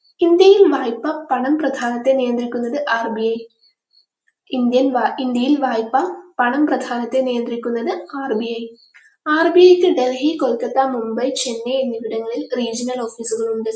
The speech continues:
ആർ ബി ഐക്ക് ഡൽഹി, കൊൽക്കത്ത, മുംബൈ, ചെന്നൈ എന്നിവിടങ്ങളിൽ റീജിയണൽ ഓഫീസുകളുണ്ട്. ബാങ്കിംഗ് ഓംബുഡ്സ്മാനെ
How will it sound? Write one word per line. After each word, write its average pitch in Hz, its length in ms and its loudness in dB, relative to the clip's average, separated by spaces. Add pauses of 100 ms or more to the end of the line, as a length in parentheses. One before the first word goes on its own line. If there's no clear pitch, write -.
(500)
ആർ 233 160 -2
ബി 240 180 0
ഐക്ക് 233 240 2
ഡൽഹി, 254 580 -2
കൊൽക്കത്ത, 226 440 -2
മുംബൈ, 247 460 -2
ചെന്നൈ 247 400 -2
എന്നിവിടങ്ങളിൽ 233 920 0 (460)
റീജിയണൽ 254 340 0
ഓഫീസുകളുണ്ട്. 226 1000 -2 (340)
ബാങ്കിംഗ് 320 560 0
ഓംബുഡ്സ്മാനെ 262 880 -4